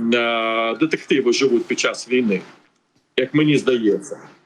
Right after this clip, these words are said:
Маніпуляції по поводу незалежності. Дивіться, в жодній країні світу немає,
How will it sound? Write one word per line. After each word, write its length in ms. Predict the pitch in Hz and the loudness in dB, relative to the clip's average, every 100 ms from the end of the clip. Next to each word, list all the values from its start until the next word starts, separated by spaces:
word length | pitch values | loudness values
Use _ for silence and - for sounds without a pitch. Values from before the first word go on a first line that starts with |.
| _ _ - | _ _ 0
Маніпуляції 720 | 151 190 190 226 226 202 214 | 2 2 2 2 0 0 -2
по 140 | 202 | 0
поводу 400 | 185 202 190 185 | 2 4 4 4
незалежності. 720 | 180 156 165 151 104 107 - | 2 2 4 4 2 -2 -2
Дивіться, 380 | 147 180 180 - | 0 2 2 0
в 60 | 120 | 0
жодній 380 | - 202 190 160 | 2 2 2 -2
країні 380 | 156 156 156 | 0 2 0
світу 380 | 135 - 202 190 | -2 -2 0 2
немає, 680 | 147 135 156 156 143 123 113 | 2 2 0 0 0 0 -4